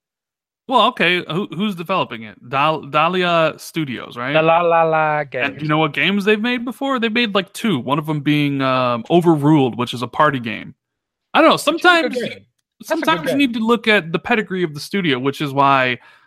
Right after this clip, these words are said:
Speaker 1: uh, I
Speaker 2: Hey,
Speaker 1: was cons-
Speaker 2: Overruled's a good game, man.
Speaker 1: Eh.
Speaker 2: It's not a platformer, but
Speaker 1: I mean, look,
Speaker 2: but
Speaker 1: look,
Speaker 2: it's a good
Speaker 1: look,
Speaker 2: game.
Speaker 1: I'll play it when it comes out. I'll give the game a shot. And maybe it's gonna be great.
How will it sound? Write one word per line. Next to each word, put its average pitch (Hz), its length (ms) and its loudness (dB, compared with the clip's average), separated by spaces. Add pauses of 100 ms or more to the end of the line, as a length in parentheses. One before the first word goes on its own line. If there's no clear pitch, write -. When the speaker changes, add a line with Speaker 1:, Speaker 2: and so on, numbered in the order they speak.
(240)
Speaker 1:
uh, 120 220 -4
I 139 120 2
Speaker 2:
Hey, - 60 4
Speaker 1:
was - 80 4
cons- 233 200 4
Speaker 2:
Overruled's 392 340 2
a 190 40 -6
good 214 180 0
game, 240 260 -2
man. 123 280 -14 (460)
Speaker 1:
Eh. 233 1300 -6
Speaker 2:
It's - 120 -14
not 220 120 4
a 175 40 2
platformer, 135 580 -4
but 131 320 -8
Speaker 1:
I 277 100 4
mean, 311 200 8
look, 247 280 6
Speaker 2:
but 185 40 -10
Speaker 1:
look, 151 240 2
Speaker 2:
it's - 160 -20
a 120 40 -20
good 185 100 -4
Speaker 1:
look, 143 140 0
Speaker 2:
game. - 100 -4
Speaker 1:
I'll 190 120 4
play 147 260 0
it 143 80 0
when 131 120 -6
it 127 100 -8
comes 120 220 -10
out. 104 200 -8
I'll 160 120 2
give 170 240 2
the 156 60 -4
game 123 280 -6
a - 40 -8
shot. - 320 -8
And 160 160 0
maybe 202 500 2
it's 156 200 -8
gonna 180 180 -2
be 165 100 -4
great. 127 480 -12